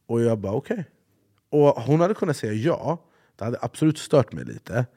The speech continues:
för att jag hade inte varit det. Men jag hade inte blameat henne, för att hon har all rätt. Ehm,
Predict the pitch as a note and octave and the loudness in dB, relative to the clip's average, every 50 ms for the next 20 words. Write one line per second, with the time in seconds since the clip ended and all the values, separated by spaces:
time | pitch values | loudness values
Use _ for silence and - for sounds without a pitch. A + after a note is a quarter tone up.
0 | _ _ _ _ _ - - G#2 F#2+ B2 B2+ A2 G2+ G2+ E2+ E2+ D#2+ - - - | _ _ _ _ _ -6 -6 -2 0 0 0 0 0 -4 -8 -10 -12 -14 -18 -18
1 | - - F2 A2+ B2 - _ _ _ _ _ - - C3 D3 D3 C3 A#2 A2+ A#2 | -16 -12 -10 -10 -10 -10 _ _ _ _ _ -6 -2 2 2 2 2 2 0 0
2 | A2+ G#2+ A2+ A2+ A2+ G2 G2 F2+ G#2 G#2 A2+ B2+ - - F#2+ - - - - F2 | 0 0 0 -2 -2 -4 -6 -8 -6 -4 -2 -4 -4 -6 -10 -14 -14 -16 -12 -12
3 | F2 - F#2 F2 - F2 F2 D#2 G#2 F#2 - _ - - - _ _ _ _ _ | -10 -8 -8 -8 -8 -8 -8 -8 -8 -10 -10 _ -20 -20 -20 _ _ _ _ _
4 | _ _ _ _ _ _ _ _ _ _ - - G#2 G2 F#2 F2+ F2 F2+ E2+ D#2+ | _ _ _ _ _ _ _ _ _ _ -8 -6 -4 -4 -4 -4 -4 -6 -6 -8
5 | D#2 C2 G#1+ | -8 -10 -12